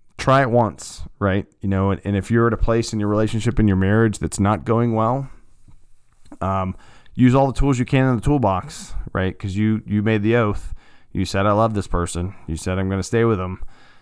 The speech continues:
So there's a lot more to it than that, and I get it, and I've had all those discussions and thoughts too, but seek outside help, try it. Don't be too prideful to seek out. I know I have been before, right? But at some point you have to decide that, yeah, it's worth it if you're in a tough spot,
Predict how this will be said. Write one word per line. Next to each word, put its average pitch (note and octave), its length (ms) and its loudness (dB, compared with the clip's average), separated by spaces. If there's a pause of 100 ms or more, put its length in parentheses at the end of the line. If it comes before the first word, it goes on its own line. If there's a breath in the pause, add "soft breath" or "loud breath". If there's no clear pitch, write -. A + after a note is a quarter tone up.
(140 soft breath)
So F#2 760 -4
there's F#2 140 -4
a F#2 60 -4
lot A2+ 180 0
more B2 160 2
to A2+ 180 2
it F2 120 2
than F2+ 100 -6
that, F2 280 -2 (120)
and E2+ 120 -8
I E2+ 60 -4
get F2+ 240 -2
it, F2 40 -4
and D#2+ 120 -10
I've E2 60 -8
had F2 100 -4
all E2+ 140 -2
those E2+ 100 -4
discussions E2+ 540 -6
and D2 80 -12
thoughts F2+ 320 -6
too, F#2 260 -4
but D#2 300 -10
seek C#3 260 -2
outside B2 320 0
help, G2 180 -4
try G2+ 300 -2
it. - 100 -6
Don't A#2 200 -2
be B2 100 0
too C3 160 2
prideful G#2+ 680 0 (360 soft breath)
to F#2 120 -8
seek F#2+ 240 -6
out. E2+ 100 0
I F#2+ 80 -2
know G2+ 140 0
I G2+ 100 0
have F#2 220 -2
been E2+ 180 -6
before, E2 460 -4 (560 soft breath)
right? D#2+ 340 -4
But E2+ 140 -4
at D#2+ 100 -10
some A2 160 0
point G#2 260 2
you G2 100 -2
have F#2 120 -4
to G2 80 -6
decide F2+ 460 -4
that, B1+ 100 -10 (220)
yeah, F2+ 160 -2
it's - 160 -6
worth F#2 240 -2
it E2 220 -6
if - 180 -10
you're F2+ 80 -2
in E2+ 60 -6
a E2 40 -8
tough F2+ 180 -8
spot, F2 460 -4